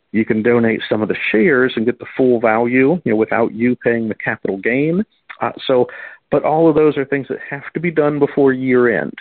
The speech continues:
You know, from, from an investment strategy, you may have heard the term a, uh, tax loss harvest. And so all that really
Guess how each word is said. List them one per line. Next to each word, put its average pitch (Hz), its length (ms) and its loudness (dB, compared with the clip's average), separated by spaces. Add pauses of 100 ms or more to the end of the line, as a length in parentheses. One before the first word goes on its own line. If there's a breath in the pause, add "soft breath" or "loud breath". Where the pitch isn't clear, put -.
(160)
You 104 80 0
know, 90 200 -2
from, 98 280 0 (460 soft breath)
from 117 160 2
an 104 60 2
investment 107 680 -2
strategy, 107 840 -2
you 117 120 -2
may 104 160 -2
have 92 100 -2
heard 110 340 -2
the - 60 -4
term 107 520 0 (100)
a, 104 60 -12 (200)
uh, - 60 -14 (400)
tax 117 340 -6
loss 107 200 -4 (120)
harvest. 123 520 0
And 110 100 0
so 113 200 2
all 147 180 0
that 139 200 2
really 123 340 2